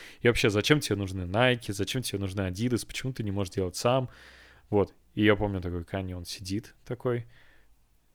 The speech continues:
знаешь, так спокойно реагирует, он говорит, типа: «Я рад, что ты задаёшь эти вопросы, потому что ты, типа, иллюстрируешь, э, э, людей, которые ничего не шарят, ничего не понимают, поэтому я рад на твои вопросы ответить».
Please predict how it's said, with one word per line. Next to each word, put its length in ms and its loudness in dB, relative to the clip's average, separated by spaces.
знаешь, 360 0
так 200 -2
спокойно 480 0
реагирует, 480 0
он 80 -4
говорит, 240 0
типа: 360 -8
«Я 160 4
рад, 120 4
что 160 -10
ты 100 -4
задаёшь 340 0
эти 160 -6
вопросы, 560 -2
потому 240 0
что 180 0
ты, 180 -4
типа, 240 -4
иллюстрируешь, 840 2
э, 340 -2
э, 840 -2
людей, 440 2
которые 320 0
ничего 280 0
не 60 0
шарят, 340 2
ничего 260 -2
не 80 -2
понимают, 400 0
поэтому 280 0
я 100 6
рад 300 4
на 240 -4
твои 220 0
вопросы 440 -2
ответить». 520 -2